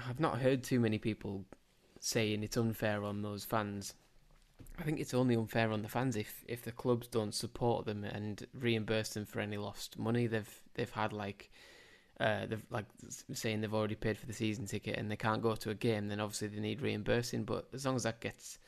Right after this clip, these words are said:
gets levelled out and that's on the clubs to do that, then that's the only real, uh, sympathy I'd have for a fan who doesn't wanna miss out on going to a game.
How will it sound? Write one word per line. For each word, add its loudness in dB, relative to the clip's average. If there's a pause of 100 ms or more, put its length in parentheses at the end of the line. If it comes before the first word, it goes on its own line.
(400)
gets 2
levelled 4
out 4
and 0
that's -2
on 0
the -2
clubs -2
to -10
do -2
that, -2
then -4
that's -4
the 0
only -2
real, 0 (680)
uh, -2
sympathy 0
I'd 0
have 2
for 0
a -2
fan 0 (480)
who 2 (540)
doesn't 2
wanna 2 (500)
miss 0
out 4
on 2
going 4
to -2
a 2
game. 0